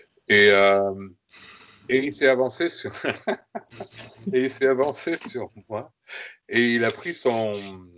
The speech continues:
son, son truc et il a commencé à laver le sang de... de, de ma nuque et tout ça, quoi, en train de,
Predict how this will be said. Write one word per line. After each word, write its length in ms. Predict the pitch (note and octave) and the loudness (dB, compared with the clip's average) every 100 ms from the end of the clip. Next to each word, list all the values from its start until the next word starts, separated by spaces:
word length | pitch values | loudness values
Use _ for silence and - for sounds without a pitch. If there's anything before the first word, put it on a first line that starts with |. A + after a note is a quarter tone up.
| E2+ - - | -16 -16 -14
son, 840 | - G2 F#2 F2 F2 E2 E2 D#2+ D#2 | -10 -8 -8 -10 -12 -14 -18 -18 -18
son 220 | - G#2 | -8 -6
truc 280 | G2+ A3 F3 | 2 0 2
et 40 | |
il 80 | A#2+ | 0
a 60 | A2 | 2
commencé 360 | C3 C3+ - | 2 0 0
à 80 | D#3+ | 0
laver 340 | B2+ A#2 C3 | 2 0 0
le 120 | C3+ A2+ | -2 -4
sang 280 | - C#3 | -2 -4
de... 440 | C3 G#2 G2 G2 G2 | -4 -6 -4 -4 -6
de, 320 | F#2 F#2 F#2 | -8 -10 -10
de 80 | F2+ | -10
ma 140 | F2 | -10
nuque 340 | F2 G#2 C3+ - | -6 -6 -6 -12
et 40 | |
tout 140 | - | -18
ça, 240 | - C3+ E3+ | -4 0 0
quoi, 200 | - F2 | -2 -4
en 400 | E2+ E2+ E2 E2+ | -4 -8 -12 -18
train 160 | - | -12
de, 320 | F#2 D#2+ D#2+ | -10 -10 -12